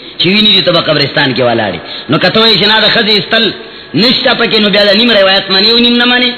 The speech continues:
پوهېږې په دې؟ معلومیږي دا روایت ټول منګړت دی. او د نکتې خبره دا ده چې پیغمبر علیه الصلاة والسلام پټ وتلی و. دې روایت کې هم دا دروغو روایت کې هم دا راغلي دي چې ښځې له یې پته نه وه. نو معلومیږي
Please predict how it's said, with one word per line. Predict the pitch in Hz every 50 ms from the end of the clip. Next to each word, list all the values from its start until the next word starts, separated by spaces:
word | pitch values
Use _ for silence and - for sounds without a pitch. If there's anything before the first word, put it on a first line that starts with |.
| - -
پوهېږې | - 156 185 196 196 220 226 226
په | 233 226
دې؟ | 240 262 214 - - - - - -
معلومیږي | 135 156 160 165 170 190 214 202 214 185 185
دا | 170 170 165
روایت | 170 180 196 196 - - -
ټول | 185 208 233 233 226 220
منګړت | 214 202 185 190 185 180 156 - - -
دی. | 131 107 85 - - - - - - - - - - - - - - -
او | - 165
د | 170 196 202 208
نکتې | 196 - - 277 - -
خبره | 214 208 208 175 185
دا | 180 202 240 220 170
ده | 170 160 - - - - - - - - -
چې | 156
پیغمبر | 156 160 185 175 190 190 202 254
علیه | 277 262 233 202
الصلاة | 151 196 196 226 226 -
والسلام | 208 196 175 - - 180 208 220 214 - -
پټ | 233 247 220
وتلی | 233 233 202 180 196 185 165 147
و. | 123 95 - - - - - - - - - - - - - - - - - - -
دې | - 196 208
روایت | 202 196 202 214 202 -
کې | 269
هم | 285 285 247
دا | 202 220
دروغو | 214 170 220 240 285 330 277 285 254 233
روایت | 233 233 247 240 -
کې | 294
هم | 311 294
دا | 254 240 220
راغلي | 208 202 185 180 180 165 151
دي | 139 117 - - - - -
چې | - 185
ښځې | 147 - 240 226 214 220
له | 196 185
یې | 165 - 185
پته | 185 - 185
نه | 180 180 180
وه. | 180 175 165 - - - - - - - - - -
نو | - 156
معلومیږي | 175 175 175 175 175 190 214 214 220 247 285 294 240 262